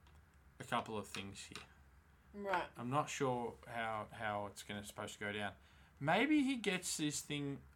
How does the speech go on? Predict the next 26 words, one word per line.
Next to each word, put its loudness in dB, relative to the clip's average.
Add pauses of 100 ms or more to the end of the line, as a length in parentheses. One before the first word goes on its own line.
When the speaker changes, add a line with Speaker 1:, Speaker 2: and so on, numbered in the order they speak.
Speaker 1:
Uh, -4
look, -2 (100)
look, -4
there's, -2 (1800)
uh, 2
look, 0
the 4
fact 12
that 10
Padan 8
Fain 6
is -4
in -2
Faldara 0 (400)
Speaker 2:
Mm. -8 (180)
Speaker 1:
means 2
that -2
Mat 8
also 2
needs -2
to -10
get -6
his -6
ass -4
there. -8 (560)
Speaker 2:
Right. -2